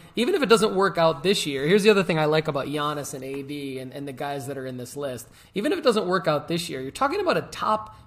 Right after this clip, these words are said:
ten N B A player when he's healthy. Top ten. A D, Giannis. Now, the next guy, top ten when healthy, Kawhi Leonard. Now, with Paul George being injured, there's, um, some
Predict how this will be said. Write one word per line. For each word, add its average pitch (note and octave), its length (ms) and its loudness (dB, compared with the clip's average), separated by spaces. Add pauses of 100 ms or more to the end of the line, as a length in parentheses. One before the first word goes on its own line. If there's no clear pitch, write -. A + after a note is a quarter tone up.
(120)
ten F#3 460 -4
N E3+ 180 -2
B D#3+ 240 0
A C#3+ 60 -4
player A2+ 560 -12
when C#3 120 -12
he's B2+ 160 -10
healthy. - 360 -12 (160)
Top D#3 240 2
ten. G#2 240 -10 (320)
A F3 180 2
D, E3 320 0
Giannis. D3 400 -4
Now, E3 80 0
the E3 100 0
next G#3+ 260 0
guy, D#3 260 -2 (260)
top F3+ 320 2
ten F3 280 -2
when E3 160 0
healthy, C3+ 480 -8
Kawhi D3+ 760 -2 (100)
Leonard. A#2+ 480 -12 (460)
Now, F#3 260 2
with F#3 220 0
Paul D4 260 2
George F3 460 2
being D3+ 240 0
injured, C#3 480 -4
there's, D3+ 480 -2
um, C#3+ 500 -4 (400)
some A#3 720 2